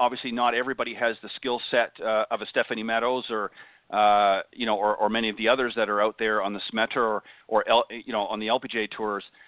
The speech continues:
And I think it's just, you know, there's so many opportunities in business that particularly, uh, you know,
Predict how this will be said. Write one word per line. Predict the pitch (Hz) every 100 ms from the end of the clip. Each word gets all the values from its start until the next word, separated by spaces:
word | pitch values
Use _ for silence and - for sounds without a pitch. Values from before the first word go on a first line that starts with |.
| _ _ _
And | 120 120 117 113 110
I | 120
think | 117 143 135
it's | 110
just, | 131 - - _ _ _ _ _
you | - 131
know, | 120 107
there's | 117 - -
so | 147
many | 151 139 131 -
opportunities | 123 123 - 135 123 120
in | 127 113
business | 101 131 151 120 110 -
that | 120 - - _ -
particularly, | 135 214 226 180 143
uh, | 147
you | 156
know, | 143